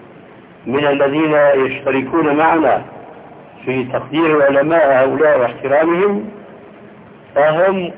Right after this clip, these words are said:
قلبوا هذه الحقيقة وجعلوا اتباع العلماء، إن صح إطلاقنا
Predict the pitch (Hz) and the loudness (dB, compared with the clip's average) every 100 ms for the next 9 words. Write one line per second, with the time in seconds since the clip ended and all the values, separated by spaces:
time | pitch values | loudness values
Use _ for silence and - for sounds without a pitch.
0 | 180 185 170 156 143 139 131 - 127 131 | -2 0 0 0 2 2 -2 -6 -6 -6
1 | 117 - - - - - - - - - | -8 -12 -16 -20 -20 -20 -20 -20 -20 -20
2 | - - - - 131 143 139 196 185 180 | -20 -20 -20 -10 -2 0 2 2 4 2
3 | 160 147 135 123 - - - - 147 147 | 0 -2 -2 -6 -12 -18 -20 -8 -4 0
4 | 180 160 151 139 143 151 175 - - - | 2 4 2 2 0 2 2 0 -4 -18
5 | - - - - - - - - - - | -20 -20 -20 -20 -20 -20 -20 -20 -20 -6
6 | 151 156 - 226 220 - - 311 311 - | -2 -2 0 0 0 -2 0 4 4 0
7 | - - - 143 - 156 170 165 - 151 | -8 -18 -12 -10 -10 -2 2 2 0 -6
8 | 143 139 131 120 | -2 2 4 2